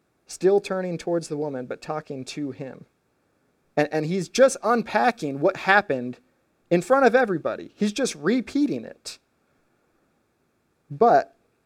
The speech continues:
in verse forty-seven, he says, a-, a-, and he's, and he's using this as a way of, like, bringing that moneylender story into real life. She's the one who's been forgiven much, and, and you see it by how she treats me.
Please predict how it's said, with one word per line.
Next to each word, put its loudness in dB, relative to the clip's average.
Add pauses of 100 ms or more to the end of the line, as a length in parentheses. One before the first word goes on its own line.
(600)
in -4
verse 2
forty-seven, -4
he -6
says, -2 (520)
a-, 0 (140)
a-, 0
and 0
he's, -4
and 2
he's -4
using 0
this 0
as 4
a 0
way 4
of, 0
like, -2 (180)
bringing 2
that 0
moneylender 0
story -4 (280)
into 4
real 2
life. -4 (220)
She's -2
the -4
one 0
who's -2
been -2
forgiven 0
much, -4
and, 0
and 4
you 2
see 0
it -12 (140)
by 6
how 2
she -8
treats -4
me. -12